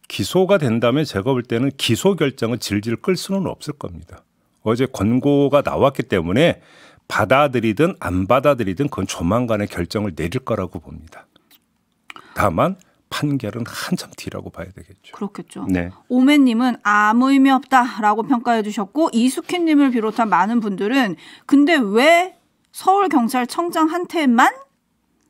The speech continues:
Speaker 2: 기소 결-, 권고를 했나요?" 라고 또 물음표를 보내주셨네요.
Speaker 1: 아니, 그러니까 그 검-, 경찰, 검찰의 수사 선상에서 딱 거기서 딱 끊어졌으니까. 제가 그래서 조금 전에 그
Speaker 2: 아니,
Speaker 1: 말씀
Speaker 2: 최성범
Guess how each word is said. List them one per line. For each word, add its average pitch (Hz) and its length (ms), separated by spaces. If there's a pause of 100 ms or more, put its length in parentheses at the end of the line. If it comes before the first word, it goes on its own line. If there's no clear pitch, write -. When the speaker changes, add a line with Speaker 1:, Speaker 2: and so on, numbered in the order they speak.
(160)
Speaker 2:
기소 262 260
결-, 214 180
권고를 208 580
했나요?" 214 500 (240)
라고 185 280
또 185 180
물음표를 208 420
보내주셨네요. 175 720
Speaker 1:
아니, 202 140
그러니까 190 320
그 160 560 (160)
검-, 175 260 (240)
경찰, 131 560
검찰의 156 600
수사 202 400
선상에서 143 640
딱 - 240
거기서 147 460
딱 - 180
끊어졌으니까. 98 1120
제가 180 240
그래서 160 240
조금 156 280
전에 117 180
그 - 80
Speaker 2:
아니, 170 100
Speaker 1:
말씀 117 160
Speaker 2:
최성범 320 800